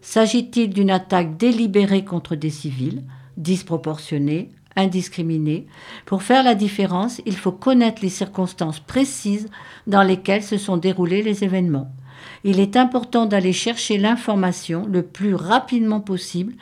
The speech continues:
avant que les preuves matérielles ne soient détruites et que les témoins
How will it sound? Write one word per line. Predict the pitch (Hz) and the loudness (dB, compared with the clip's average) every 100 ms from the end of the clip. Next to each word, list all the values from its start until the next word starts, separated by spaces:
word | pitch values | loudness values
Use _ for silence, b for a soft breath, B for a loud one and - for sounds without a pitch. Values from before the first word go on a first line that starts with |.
| B B B - | B B B 2
avant | 214 214 220 | 4 6 4
que | 220 | 4
les | 190 185 | 2 2
preuves | 180 196 196 156 - | 0 4 4 4 0
matérielles | 190 196 196 180 175 165 | 0 2 0 2 0 2
ne | 165 | 0
soient | 160 - | -2 -4
détruites | 151 147 131 165 196 B B B - | -2 -4 -4 -4 -6 B B B -2
et | 208 | 0
que | 202 | 2
les | 180 165 | 2 2
témoins | 165 139 139 156 | 0 -2 0 -2